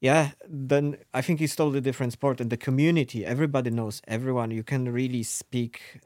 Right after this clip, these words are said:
Uh, like, I don't see m-, myself or s-, like, normal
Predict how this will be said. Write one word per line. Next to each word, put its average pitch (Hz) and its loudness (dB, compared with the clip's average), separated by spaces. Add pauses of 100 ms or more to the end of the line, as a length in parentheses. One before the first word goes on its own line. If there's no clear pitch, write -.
Uh, 117 -4 (360)
like, - -6 (680)
I 131 4
don't 160 2
see 135 -2
m-, 127 -6 (100)
myself 120 -4
or 107 -4
s-, - -10
like, 113 -6
normal 117 -4